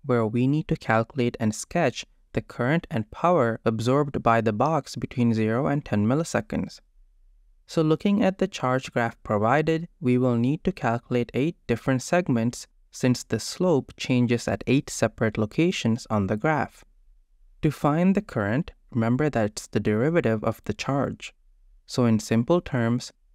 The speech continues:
we need the slope of each segment on the graph. To find the power, we just need to multiply the voltage by the current.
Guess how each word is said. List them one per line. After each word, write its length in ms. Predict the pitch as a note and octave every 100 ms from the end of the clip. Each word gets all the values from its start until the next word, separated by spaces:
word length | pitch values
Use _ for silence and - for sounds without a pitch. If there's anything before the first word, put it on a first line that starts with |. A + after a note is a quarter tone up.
| -
we 180 | B2
need 280 | B2 C3+ D3+
the 100 | B2
slope 500 | - - C#3+ F3+ C3+
of 160 | B2 A#2
each 240 | B2 -
segment 460 | - D#3+ D3+ A2+ A2
on 200 | A2+ G#2
the 80 | A2
graph. 460 | D3 C#3+ - - - _ _ - _ _
To 80 | -
find 320 | A#2 A2 G#2+
the 80 | G2
power, 560 | - - D#3+ E3 E3+ F3+ _ _ _
we 120 | B2
just 240 | A#2 B2
need 220 | B2+ B2+ -
to 80 |
multiply 560 | A2+ A2 B2 C#3+ - C#3+
the 100 | C3
voltage 520 | A#2 E3 F#3 B2 -
by 140 | - G3+
the 100 | -
current. 460 | - - D#3+ -